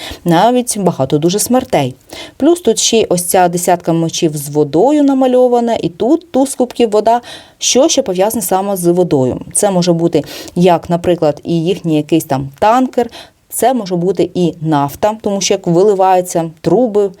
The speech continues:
по яким йде нафта, або щось у цьому роді, ви зрозуміли, що пов'язане саме з нафтою. Тому що це приносить їм просто величезні якісь убитки, величезний просто якийсь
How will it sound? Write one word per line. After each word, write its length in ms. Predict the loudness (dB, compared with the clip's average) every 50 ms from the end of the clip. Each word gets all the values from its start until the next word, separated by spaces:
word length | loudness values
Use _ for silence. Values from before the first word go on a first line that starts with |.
| -20 -20 _ _ -20 -4
по 140 | 0 2 2
яким 340 | 2 2 0 -2 -2 -2 0
йде 260 | -2 0 -2 0 0
нафта, 380 | 2 0 0 0 0 -2 -2 0
або 480 | 0 -2 -2 0 2 4 4 4 2 0
щось 280 | -2 -4 -4 -2 -2 -4
у 40 |
цьому 240 | -4 -2 -2 -2 0
роді, 220 | 0 0 0 -2 -2
ви 120 | -4 -4
зрозуміли, 500 | -2 -4 -4 -2 0 0 0 2 0 0
що 160 | 0 -2 -2
пов'язане 400 | 0 2 2 2 2 0 -2 -4
саме 400 | -2 0 0 2 2 2 2 2
з 220 | 2 2 2 2 2
нафтою. 540 | 2 0 0 0 0 -4 -4 -4 -4 -4 -6 -10 -12 -14 -12 -12 -14 -16 -4
Тому 180 | 0 2 2 2
що 140 | 2 0 -2
це 280 | 0 2 2 2 2
приносить 600 | 0 -2 -4 -4 -2 -2 -2 -2 -4 -6 -6 -4 -4
їм 260 | -4 -4 -4 -6 -8
просто 340 | -6 -4 -4 -4 -2 -2 -2
величезні 520 | -2 -2 -2 -2 0 0 0 2 0 -2
якісь 320 | -4 -2 -4 -4 -4 -2 -2
убитки, 500 | -2 0 2 2 2 2 0 -2 -6 -4
величезний 600 | -4 -2 -4 -4 -4 -2 0 0 0 0 -2 -4
просто 320 | -2 -4 -4 -4 -2 -4 -6
якийсь 300 | -2 -2 -4 -4 -4